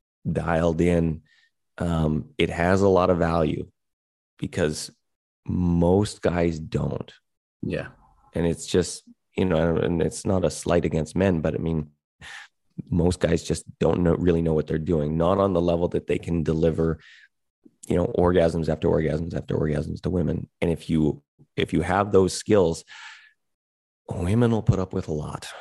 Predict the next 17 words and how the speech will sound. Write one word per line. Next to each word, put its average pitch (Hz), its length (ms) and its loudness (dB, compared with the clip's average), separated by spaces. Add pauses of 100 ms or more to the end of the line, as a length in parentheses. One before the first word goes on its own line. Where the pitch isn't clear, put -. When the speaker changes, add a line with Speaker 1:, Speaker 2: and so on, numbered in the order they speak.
(120)
Speaker 1:
<laughs> - 200 0 (760)
You 90 220 0
know, 87 160 2
they 87 140 0
just - 260 -4
will. - 280 -2 (540)
Speaker 2:
Well, 127 180 6
Speaker 1:
I - 40 -8
mean, 82 120 -2
they're 92 100 6
not 101 180 4
gonna 104 140 4
let 92 200 4
you 95 60 2
go 90 260 4
that 80 200 2
easy. 80 480 -4